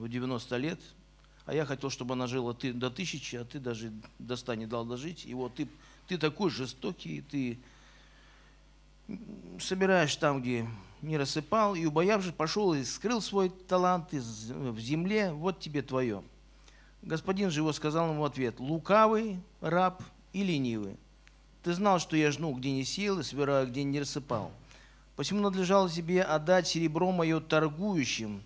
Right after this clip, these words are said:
и я, придя, получал бы мое с прибылью. Итак, возьмите у него талант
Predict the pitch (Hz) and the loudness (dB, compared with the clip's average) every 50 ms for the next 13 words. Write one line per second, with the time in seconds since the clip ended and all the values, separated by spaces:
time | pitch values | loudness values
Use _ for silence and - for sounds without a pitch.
0 | - - - - - - - - - 147 165 190 202 196 - 180 170 185 185 - | -18 -20 -20 -20 -20 -20 -18 -8 -4 0 4 4 4 4 2 2 4 4 4 4
1 | 175 180 175 170 - 185 180 175 175 175 170 165 165 175 170 160 - - 185 214 | 4 2 2 4 4 4 4 4 4 2 2 2 2 2 0 0 -2 -2 0 0
2 | 220 175 156 131 113 110 101 95 98 104 - - - - - - - - 135 - | 0 2 0 0 0 -2 -4 -6 -8 -12 -14 -20 -20 -20 -20 -18 -12 -8 2 4
3 | 170 156 156 160 165 156 185 220 208 - 175 170 165 160 156 151 147 151 151 151 | 4 4 4 2 0 2 2 0 0 0 -2 -2 0 2 2 0 2 2 2 4
4 | 156 156 156 143 123 - - - | 6 6 4 4 2 -2 -8 -18